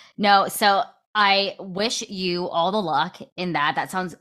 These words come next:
very stressful. It just feels like I'm getting P T S D when I was unemployed, and I'm just like, "When is my," I mean, I, luckily my company gave me really good severance, um, but, you know, I, it's very scary to be in that position. And I think that's just the nature. Like,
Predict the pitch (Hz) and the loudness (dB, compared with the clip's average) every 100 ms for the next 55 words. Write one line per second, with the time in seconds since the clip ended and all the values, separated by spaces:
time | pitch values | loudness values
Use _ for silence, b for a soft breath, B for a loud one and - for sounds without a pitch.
0 | - 156 165 170 208 - 156 - 180 - | -16 -6 -2 0 -2 0 0 0 -4 -4
1 | 175 - 165 170 165 175 156 156 - 170 | -10 -10 -6 -4 -4 -2 -2 -2 -6 -6
2 | 165 180 185 175 175 170 151 156 147 156 | -6 -6 -8 -6 -6 -6 -10 -8 -4 -4
3 | 147 143 156 - 147 135 139 135 143 143 | -4 -6 -8 -8 -6 -6 -6 -8 -10 -10
4 | 147 131 131 b b _ 143 165 165 165 | -8 -10 -12 b b _ -6 -4 -2 -2
5 | 160 156 151 160 147 170 170 147 - 170 | -4 -6 -8 -8 -8 -6 -6 -8 -6 -2
6 | 185 196 170 156 165 160 143 156 160 151 | -2 -2 -4 -4 -6 -6 -6 -6 -6 -6
7 | 151 160 156 151 135 160 143 139 156 - | -6 -6 -6 -6 -2 -2 -2 -6 -8 -10
8 | - b b b b - 170 151 143 147 | -16 b b b b -4 0 0 -2 -6
9 | 143 165 - _ _ _ _ - 220 170 | -2 -2 -2 _ _ _ _ -6 -4 -2
10 | 156 101 _ - 185 - 170 165 196 208 | -4 -8 _ -6 -4 -4 -4 2 4 4
11 | 202 196 - - - 190 170 143 139 131 | 2 -2 -6 -10 -4 0 0 -2 -8 -6
12 | 202 175 175 175 165 143 - 160 143 143 | -4 -2 -2 0 0 -2 -4 -10 -8 -6
13 | 214 196 156 151 160 156 151 147 190 - | -4 -2 -2 -4 -6 -4 -4 -4 -8 -8
14 | 165 165 135 175 | -6 -6 -6 -8